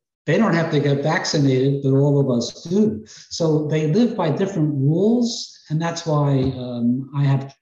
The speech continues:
I have my own challenges with the politicians, uh, that, uh, say one thing and do another thing. In process improvement, you don't say one thing and do another thing.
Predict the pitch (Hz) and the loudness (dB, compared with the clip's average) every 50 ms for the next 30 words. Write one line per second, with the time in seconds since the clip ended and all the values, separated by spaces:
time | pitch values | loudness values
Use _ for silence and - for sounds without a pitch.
0 | _ 143 143 143 139 135 131 123 131 131 120 123 131 139 143 143 131 - - 139 | _ -4 -2 0 0 0 0 0 -2 0 0 2 4 4 4 4 2 0 0 0
1 | 135 127 123 123 120 120 131 117 113 - - 123 113 101 - - - - 123 113 | 0 0 0 -2 -2 -2 -2 -4 -4 -4 -4 -4 -4 -4 -6 -12 -10 -6 -6 -6
2 | 107 - - 143 139 131 120 117 - 160 160 - - 160 151 151 143 135 - - | -6 -4 -2 0 0 0 -2 -4 -6 -6 -8 -6 -4 -2 0 0 0 -2 -4 -10
3 | - - - - _ _ _ _ _ 147 139 131 127 123 120 107 - 131 127 131 | -16 -20 -20 -20 _ _ _ _ _ -8 -6 -6 -6 -6 -8 -4 -2 -2 -2 -2
4 | 135 131 - - - 127 120 117 - - - 165 156 151 147 127 131 147 151 147 | -4 -8 -10 -8 -6 -4 -2 -2 -4 -4 -4 -2 0 0 0 0 0 0 0 0
5 | 139 - 143 135 127 123 123 120 120 113 127 123 123 120 123 135 139 139 131 117 | 0 0 0 0 0 2 2 2 2 2 0 0 2 2 2 2 2 0 0 -2
6 | - 123 110 104 101 98 98 - _ _ _ _ _ _ _ _ _ _ _ _ | -2 -4 -6 -6 -6 -8 -10 -16 _ _ _ _ _ _ _ _ _ _ _ _
7 | _ _ _ _ _ - 139 135 - 185 190 196 196 - - 165 151 - - 147 | _ _ _ _ _ -2 -2 0 0 0 0 0 0 0 0 0 0 0 0 0
8 | 123 107 - - 202 190 156 135 135 117 110 - - - - 143 170 180 160 147 | 0 0 0 0 0 0 0 0 0 0 0 -2 -6 -6 -2 0 0 2 2 2
9 | 120 - - - - 165 165 165 139 135 135 131 - 131 147 135 123 120 120 117 | 0 0 -2 -4 -2 -2 0 0 2 2 2 2 0 0 0 0 0 2 2 2
10 | 117 104 127 120 123 139 139 147 143 185 180 - - 180 180 185 196 202 - | 0 0 0 0 2 2 2 2 0 0 -4 -6 -6 -8 -8 -8 -10 -12 -14